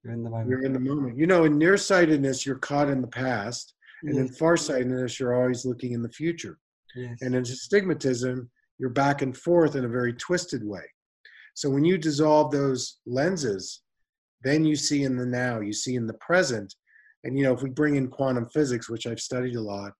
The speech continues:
Speaker 2: when you're in, when the present moment, then there's an unlimited amount of choices. They're parallel universes, and what you tap into and where you put your attention, that's what you're going to create.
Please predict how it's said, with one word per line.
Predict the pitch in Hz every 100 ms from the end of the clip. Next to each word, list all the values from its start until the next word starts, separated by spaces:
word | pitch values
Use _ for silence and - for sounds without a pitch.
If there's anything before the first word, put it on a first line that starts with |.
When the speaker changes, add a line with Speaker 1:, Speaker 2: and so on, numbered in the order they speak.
| _ _ _
Speaker 2:
when | 123 123
you're | 135 147
in, | 131 120
when | 131 127 120
the |
present | 120 151 147 143
moment, | 139 160 180 139 113 113 _ _ _ _ _
then | 123 135 143 139 131 127 _
there's | 117 127 131
an | 127 123
unlimited | 123 135 143 160 170 165 143 - 135
amount | 135 135 131
of | 123
choices. | - 170 190 190 127 117 - - _ _ _ -
They're | 131
parallel | - 156 160 143 135
universes, | 131 156 185 170 123 110 127 120
and | 123 127
what | 127
you | 127 143
tap | 143 131 127
into | 151 175 175 127 117 113 - _ _ _
and | 117 117
where | 135
you | 147 143
put | 147 135
your | 135
attention, | 135 131 160 170 135 113 113 _ _ _ _
that's | 123 127 127
what | 123 127
you're | 113
going | 117 110
to |
create. | - 117 117 110